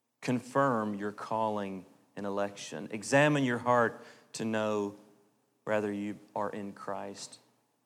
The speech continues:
And if there is someone here this morning who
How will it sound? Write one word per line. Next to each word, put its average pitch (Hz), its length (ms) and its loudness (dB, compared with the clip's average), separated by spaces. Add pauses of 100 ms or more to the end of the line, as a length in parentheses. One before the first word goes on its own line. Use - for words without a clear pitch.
(160)
And 156 100 0
if 180 140 0
there 160 180 10
is 156 100 8
someone 151 340 6
here 151 280 6
this 131 240 2
morning 131 380 2 (400)
who 139 420 4